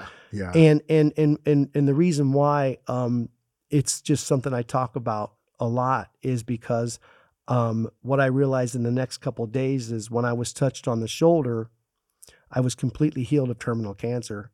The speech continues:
Speaker 2: and broken bones in my body.
Speaker 1: Wow.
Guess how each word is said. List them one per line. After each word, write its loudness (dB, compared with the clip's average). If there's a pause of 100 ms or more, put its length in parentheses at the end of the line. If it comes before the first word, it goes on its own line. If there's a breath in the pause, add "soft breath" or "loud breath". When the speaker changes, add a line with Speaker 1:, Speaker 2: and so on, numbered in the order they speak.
Speaker 2:
and -4
broken -6
bones -6
in -8
my -10
body. -12 (840)
Speaker 1:
Wow. -16